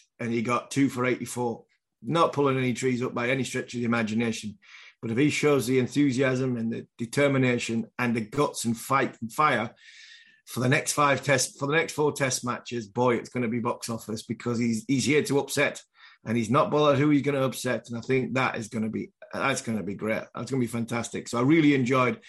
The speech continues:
how Mohammad Siraj went about his job. Probably didn't get the wickets he would want, but hey, that might, that might be to come.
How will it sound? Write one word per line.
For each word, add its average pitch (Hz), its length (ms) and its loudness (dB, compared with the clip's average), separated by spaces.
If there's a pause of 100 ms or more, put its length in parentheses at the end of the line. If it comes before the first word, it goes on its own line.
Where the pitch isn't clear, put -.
(200)
how 139 220 4
Mohammad 131 360 2
Siraj 127 520 0
went 147 280 0
about 127 400 -2
his 120 160 -4
job. 131 440 2 (600)
Probably 165 200 -2
didn't 139 160 -2
get 131 100 -2
the - 60 -6
wickets 113 280 -8
he 113 80 -10
would 110 120 -6
want, 110 340 -2
but 135 280 2 (160)
hey, 117 180 0
that 117 240 -4
might, 117 260 -4
that 123 220 0
might 117 180 -2
be 120 80 -6
to 110 80 -8
come. 113 320 -8